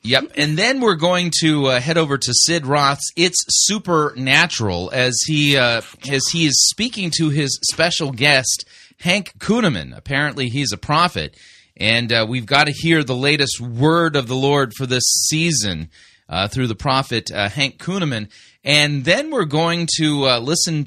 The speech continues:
to a teen, a, a teen, I can't even pronounce this guy's name, a Tene Blom. And, uh, we're heading over to Living Grace Church in Toowoomba, Australia. And, uh, we're gonna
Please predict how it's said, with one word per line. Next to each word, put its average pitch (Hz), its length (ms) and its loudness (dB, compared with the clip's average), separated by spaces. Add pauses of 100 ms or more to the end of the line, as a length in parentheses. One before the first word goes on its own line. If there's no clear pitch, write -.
to 135 380 -2
a 135 140 2 (200)
teen, 202 400 -4
a, 120 140 -2 (120)
a 123 60 -2
teen, 165 420 -4
I 123 100 -8
can't 123 200 -6
even 87 160 -8
pronounce 92 380 -6
this 82 140 -8
guy's 90 300 -4
name, 90 280 -6 (340)
a 143 140 6
Tene 180 580 0
Blom. 104 580 2 (140)
And, 120 400 0
uh, 113 160 2
we're 117 100 0
heading 151 260 0
over 120 180 -2
to 113 100 -4
Living 139 300 0
Grace 127 480 -2 (180)
Church 139 380 -4
in 123 160 -2
Toowoomba, 120 960 0 (480)
Australia. 123 1000 0 (420)
And, 135 520 2
uh, 117 220 2
we're 131 140 -4
gonna 156 260 0